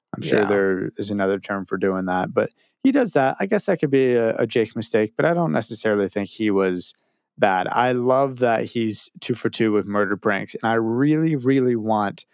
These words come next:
Speaker 1: another prank episode later on in this show, like, maybe a prank war with Finn and Jake where they're just going all out, like, trying, they have, like, a tally board or something. I don't know. Who knows what'll happen, but
Speaker 2: They have, they have some more, I'm not sure if it's necessarily prank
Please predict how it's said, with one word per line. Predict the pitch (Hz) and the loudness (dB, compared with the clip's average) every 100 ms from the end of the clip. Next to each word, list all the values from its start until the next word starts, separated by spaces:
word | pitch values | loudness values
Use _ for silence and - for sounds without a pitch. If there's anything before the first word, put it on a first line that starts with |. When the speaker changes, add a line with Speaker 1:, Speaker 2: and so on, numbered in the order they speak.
| _ _ _ | _ _ _
Speaker 1:
another | 110 113 120 | 0 2 2
prank | 110 - 113 107 | -4 -4 -4 -2
episode | - 95 - - 95 | -2 -2 -2 -2 0
later | 101 98 101 | 2 0 0
on | 95 95 | 0 0
in | 95 | -2
this | 90 90 | -2 -2
show, | - 98 92 95 92 _ _ _ | 0 2 2 2 -2 _ _ _
like, | - 101 | -6 -2
maybe | 113 104 107 | 0 2 2
a | |
prank | 95 - 113 113 - | 0 -4 -4 -4 -2
war | 117 120 123 | 2 4 2
with | 113 107 | 0 0
Finn | 117 | -2
and | 107 | 2
Jake | 117 110 | 0 2
where | 110 | 0
they're | 110 | 0
just | 107 107 | 0 -2
going | - 104 104 | 0 -2 -2
all | 113 113 113 | 0 0 0
out, | 95 104 107 110 _ _ _ _ | 0 0 0 -2 _ _ _ _
like, | 98 98 - - | 0 0 -6 -8
trying, | - 110 110 117 | -2 0 0 0
they | |
have, | 113 113 | 0 0
like, | 107 | 0
a | 110 | -2
tally | - 117 107 113 113 113 - _ | -2 -2 0 2 2 0 -4 _
board | 113 113 | 2 2
or | 117 | 0
something. | 123 135 | -2 0
I | 151 | 0
don't | 139 | 2
know. | 101 98 | 0 0
Who | 139 | 0
knows | 110 92 | 0 -2
what'll | 90 90 | 0 0
happen, | 92 85 92 | 0 -2 -2
but | 92 92 - _ | -2 -2 -4 _
Speaker 2:
They | - 160 | 0 0
have, | 196 170 | 0 -2
they | 156 | 0
have | 160 185 | 0 -2
some | - 165 | -2 0
more, | 135 131 127 127 | 2 2 2 2
I'm | 117 139 | 0 0
not | 147 | -2
sure | - | -4
if | 98 | -4
it's | 98 | -4
necessarily | 107 98 - 95 95 | -2 -2 -2 -2 -4
prank | - - - 101 98 95 | -8 -8 -2 0 0 -4